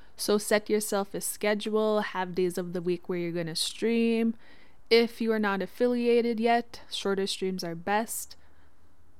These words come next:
especially when you're trying to maintain those three viewers. Or that's on Twitch. I'm not too sure how it is on other platforms.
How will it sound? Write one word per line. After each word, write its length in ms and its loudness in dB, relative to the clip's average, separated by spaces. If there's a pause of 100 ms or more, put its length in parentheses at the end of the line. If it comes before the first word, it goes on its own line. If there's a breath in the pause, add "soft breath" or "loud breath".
(400)
especially 600 0
when 120 2
you're 120 -2
trying 240 -6
to 140 -4
maintain 680 -4
those 220 -4
three 240 0
viewers. 600 -2 (1000)
Or 400 4 (100)
that's 220 2
on 140 -2
Twitch. 440 -4 (180)
I'm 120 2
not 160 0
too 80 -4
sure 220 -2
how 160 0
it 80 -2
is 140 -2
on 120 -2
other 200 -6
platforms. 640 -10